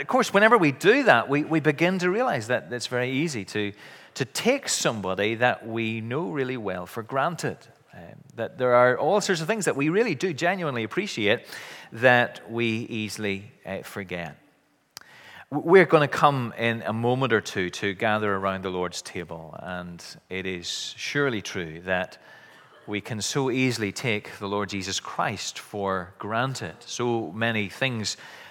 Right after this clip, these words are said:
that he is for us and does for us and is in himself that we easily take for granted. Maybe today we find ourselves full of questions about his, his ways. Why is this happening? Or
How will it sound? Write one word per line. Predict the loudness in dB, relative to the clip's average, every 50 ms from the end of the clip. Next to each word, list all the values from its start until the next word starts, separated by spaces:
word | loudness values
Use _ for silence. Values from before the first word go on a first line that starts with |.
| 0
that | 2 4 4 4
he | 2 0 0 4
is | 4 4 4 4 2 -2
for | -4 0 2 6 6 8 8 8
us | 6 4 2 0 -2
and | -4 -4 -4 -2 2
does | 4 4 4 4 4 2 0
for | -4 -2 -2 0 0
us | 0 0 -2 -2 -4 -6 -6 -8 -10 -14 -20 -20 -20 -20 -20 -20 -20 -14
and | -10 -4 -2
is | 2 2 2 4 2
in | 2 0
himself | 0 -2 -4 -4 -4 -4 -4 -2 -2 -2 -2 -2 -4 -6 -10 -14 -14 -16 -8 -4
that | 0 0 0 0 -4 -8 -12
we | -10 -8 -6 -6
easily | -8 -8 -8 -8 -6 -6 -6 -8 -10 -10
take | -10 -8 -10 -10 -10 -10
for | -12 -12 -10
granted. | -6 -6 -6 -6 -8 -10 -12 -14 -14 -18 _ _ _ _ _ _ _ _ _ _ _ _ _ _ _ _ -20 -18 -6
Maybe | -4 0 0 2 0
today | 0 0 2 2 2 2 0 -2
we | -2 -2 -2 -2 -2 -4 -8 -14 -20 -20 -20 -20 -20 -20 _ _
find | -2 0 0 0 0 0
ourselves | -2 -2 0 0 0 -2 -2 -4 -6 -6 -6 -8 -10 -16 -20 -20 -20
full | -8 -4 0 0
of | 0 0
questions | 0 0 0 0 0 -2 -4 -4 -6 -6 -6
about | -4 -2 -2 -2 -2
his, | -2 -4 -6 -6 -6
his | -8 -8 -8
ways. | -4 -2 -2 0 0 0 -2 -4 -6 -8 -6
Why | -2 0 0 2 2
is | 0 2
this | 2 2 0 0
happening? | -2 -4 -6 -6 -6 -8 -8 -10 -10 -10 -10
Or | -10 -10 -10 -10 -12